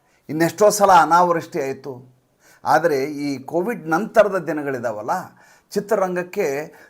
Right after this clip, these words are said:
ನಿರಂತರವಾದಂಥ ಹಾಹಾಕಾರ, ಪಿಪಾಸು, ದಾಹ, ಬೇಕಾದಂಥ ಯಶಸ್ಸು ಲಭ್ಯ ಆಗ್ತಾ ಇಲ್ಲ. ಎಲ್ಲಿ ಎಡವಟ್ಟಾಗಿದೆ ಗೊತ್ತಾಗ್ತಾ ಇಲ್ಲ.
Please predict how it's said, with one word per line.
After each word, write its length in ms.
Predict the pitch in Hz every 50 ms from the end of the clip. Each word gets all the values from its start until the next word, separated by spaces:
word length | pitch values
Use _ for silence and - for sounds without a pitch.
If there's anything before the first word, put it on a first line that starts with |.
| _ -
ನಿರಂತರವಾದಂಥ 1040 | 135 147 151 160 190 220 247 262 262 - 262 233 208 202 196 190 185 185 180 180 185
ಹಾಹಾಕಾರ, 840 | 180 156 131 143 151 156 160 170 170 165 - 156 151 151 160 180
ಪಿಪಾಸು, 720 | 180 - - 131 120 127 127 139 127 - - - _ _ _ _ _ _ _ _ _ _ 107 107 104
ದಾಹ, 360 | 117 123 147 156 139 - - - _ _ _ _ _ _ _ _ _ _ _ _ _ _ _ _ _ _ _ _ _ _ _ _ -
ಬೇಕಾದಂಥ 560 | 127 160 220 254 247 269 247 240 240 226 233
ಯಶಸ್ಸು 560 | 233 226 202 185 175 - 196 185 180 - 196 170
ಲಭ್ಯ 280 | 139 139 139 143 160
ಆಗ್ತಾ 280 | 151 147 147 - - 151
ಇಲ್ಲ. 180 | 139 131 131 127 131 135 - _ _ _ _ _ _ _ _ _ _ _ -
ಎಲ್ಲಿ 440 | 156 165 233 262 269 269 262 277
ಎಡವಟ್ಟಾಗಿದೆ 1000 | 254 233 214 185 170 170 170 165 170 170 165 165 - 165 151 147 143 147 135 139 139
ಗೊತ್ತಾಗ್ತಾ 540 | 135 113 113 120 - 156 147 139 - - 143
ಇಲ್ಲ. 260 | 123 120 120 123